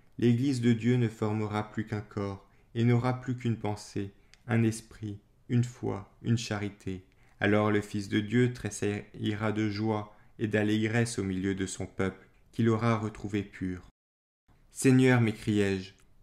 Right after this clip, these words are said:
tout cela est grand et admirable. Montrez-moi encore l'esprit et le genre de vie dont chacune de ces montagnes est la figure. » Alors, en entendant ces merveilles, toute âme qui met en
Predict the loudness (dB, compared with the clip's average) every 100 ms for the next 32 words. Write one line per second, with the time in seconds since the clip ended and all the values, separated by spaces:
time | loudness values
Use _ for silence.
0 | -8 -2 0 4 6 6 4 2 2 2
1 | 2 2 0 0 -2 -2 -4 -6 -8 -14
2 | _ _ -6 0 0 0 0 2 0 0
3 | -2 2 0 0 -2 -4 -4 -10 -6 -6
4 | -6 _ _ -12 2 6 6 6 2 0
5 | -4 -2 -2 -2 -4 -4 -14 _ -8 2
6 | 2 4 0 -2 -8 _ _ -4 0 2
7 | 2 2 0 -2 -4 -2 -2 0 -4 -8
8 | -8 -2 0 -2 -6 -6 -4 -4 -6 -16
9 | _ _ 0 2 4 2 -2 -10 _ _
10 | -2 2 2 4 2 2 0 0 0 0
11 | -2 -2 -2 -2 -6 _ _ -8 -6 0
12 | 0 0 -4 0 0 0